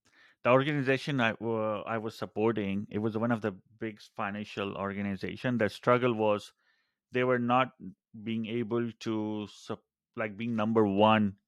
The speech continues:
in the customer satisfaction that they want to be strive towards. And their customer satisfaction, uh, rating was pretty low.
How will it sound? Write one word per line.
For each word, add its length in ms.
in 120
the 80
customer 440
satisfaction 880
that 200
they 120
want 300
to 80
be 140
strive 420
towards. 480
And 380
their 380
customer 260
satisfaction, 760
uh, 220
rating 300
was 120
pretty 280
low. 320